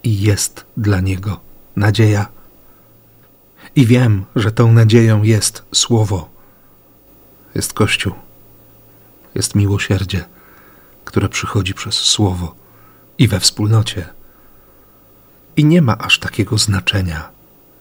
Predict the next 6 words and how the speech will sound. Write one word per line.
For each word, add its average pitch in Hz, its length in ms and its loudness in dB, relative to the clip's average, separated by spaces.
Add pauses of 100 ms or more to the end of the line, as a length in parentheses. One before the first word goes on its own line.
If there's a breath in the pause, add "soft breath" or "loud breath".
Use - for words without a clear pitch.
bogactwo, 107 800 -2 (680)
które - 280 -4
może 110 260 2
zaślepić, 117 680 -4 (1080 soft breath)
czy 117 140 0
bieda 110 680 2